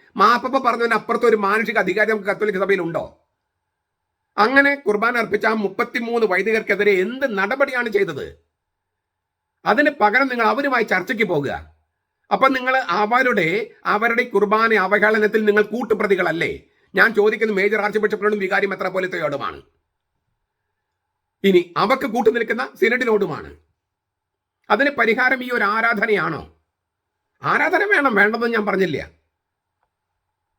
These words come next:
കുർബാന അർപ്പിക്കാനുള്ള അവകാശം എടുത്തു കളഞ്ഞ് കൂദാശ വേലക്ക് ഏർപ്പെടുത്തിയിരുന്ന വൈദികർക്കെതിരെ യാതൊരു കാനോനി നടപടികളും പാലിക്കാതെ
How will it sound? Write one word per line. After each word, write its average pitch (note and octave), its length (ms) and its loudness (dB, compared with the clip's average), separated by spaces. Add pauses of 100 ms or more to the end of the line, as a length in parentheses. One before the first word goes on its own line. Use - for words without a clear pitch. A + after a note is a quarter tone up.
(1120)
കുർബാന A#3+ 400 4
അർപ്പിക്കാനുള്ള A#3+ 360 -2
അവകാശം G#3+ 440 0
എടുത്തു G3 200 -2
കളഞ്ഞ് E3+ 480 -2 (220)
കൂദാശ C4 420 2
വേലക്ക് B3 320 -2
ഏർപ്പെടുത്തിയിരുന്ന A3+ 680 -4
വൈദികർക്കെതിരെ G3+ 960 -2 (260)
യാതൊരു A#3 480 4
കാനോനി C4 500 -2
നടപടികളും A#3+ 520 0
പാലിക്കാതെ G3+ 800 0